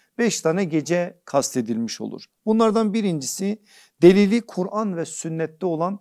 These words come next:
Kadir gecesi. Bunda zaten bir ihtilaf yok. Biz Kadir gecesinin değer ve kıymetinin ne olduğunu hem Kur'an'da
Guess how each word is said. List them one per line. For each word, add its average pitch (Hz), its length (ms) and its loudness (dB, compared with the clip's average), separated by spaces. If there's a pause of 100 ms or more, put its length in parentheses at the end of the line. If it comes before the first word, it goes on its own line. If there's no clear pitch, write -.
(180)
Kadir 156 320 0
gecesi. 110 540 -8 (240)
Bunda 170 220 2
zaten 135 380 -4
bir 143 160 -8
ihtilaf 120 440 -8
yok. 190 240 2 (280)
Biz 143 120 -8
Kadir 131 300 -2
gecesinin 120 720 -6 (300)
değer 143 240 6
ve 123 100 -2
kıymetinin 123 540 -6
ne 160 60 -2
olduğunu 127 640 -4 (180)
hem 185 220 -2
Kur'an'da 175 680 -4